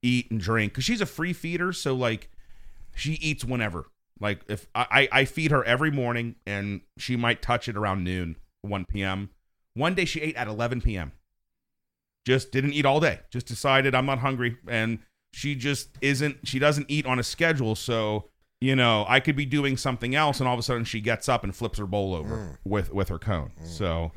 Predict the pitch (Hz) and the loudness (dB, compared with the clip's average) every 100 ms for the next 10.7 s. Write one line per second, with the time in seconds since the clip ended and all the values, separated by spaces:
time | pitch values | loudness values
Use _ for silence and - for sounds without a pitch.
0 | 143 - 190 - - 98 90 80 - 127 | -8 -6 -6 -8 -8 -2 -2 -2 -4 0
1 | 143 131 107 107 107 104 98 - 95 95 | 2 2 2 0 2 0 -2 -2 -2 -2
2 | 78 - 107 110 117 139 165 160 151 139 | -4 -6 -4 -2 0 2 2 2 0 0
3 | 123 - 135 104 85 85 80 78 - - | -4 0 2 2 2 0 0 -2 -2 -2
4 | 156 127 123 95 - 170 - - 147 - | -6 -2 -2 -2 -4 -6 -8 -10 -10 -8
5 | 104 92 - 73 71 73 67 67 65 98 | -10 -10 -12 -14 -14 -14 -12 -10 -4 -2
6 | 73 - - 127 147 - 143 - 214 175 | -4 -8 -4 2 2 2 -2 2 2 4
7 | 180 147 139 135 127 - 110 104 - 127 | 2 2 6 6 6 4 0 0 -2 0
8 | 117 98 95 90 85 92 92 82 - 82 | 2 2 2 -2 0 0 0 0 0 0
9 | 69 - - - - 101 92 82 69 64 | 0 -6 -14 -16 -14 -6 -2 -2 -4 -8
10 | - _ - 90 82 67 60 | -12 _ -4 -4 -4 -6 -8